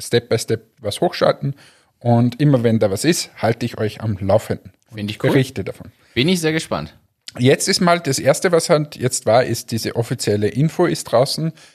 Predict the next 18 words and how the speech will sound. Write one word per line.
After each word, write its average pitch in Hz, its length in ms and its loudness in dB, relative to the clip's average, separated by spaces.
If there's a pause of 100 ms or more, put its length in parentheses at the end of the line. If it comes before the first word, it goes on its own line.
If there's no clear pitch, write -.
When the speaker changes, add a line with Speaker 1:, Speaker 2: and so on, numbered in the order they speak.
(220)
Speaker 1:
Ähm, 110 380 0
es 120 220 -4
sind 120 200 -2
die 117 100 -2
offiziellen 104 520 0
Partner 113 400 0
genannt 127 400 -4
worden, 127 280 2
die 113 120 -4
da 110 240 2
eben 107 300 -4
dabei 104 280 0
sind, 180 380 -6 (140)
äh, 123 340 -4
dieses 127 280 -10
Jahr. 117 260 -4 (460)
Und, 123 760 2
äh, 110 240 2